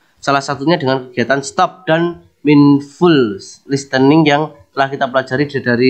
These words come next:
modul dua titik dua ya. Salah satu prinsip coaching adalah memaksimalkan potensi dan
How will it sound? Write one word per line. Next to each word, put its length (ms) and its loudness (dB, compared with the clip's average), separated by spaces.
modul 580 2
dua 240 -2
titik 240 -8
dua 160 0
ya. 160 -4
Salah 320 -2
satu 240 -4
prinsip 400 0
coaching 320 0
adalah 320 -2
memaksimalkan 720 -2
potensi 400 -8
dan 320 -4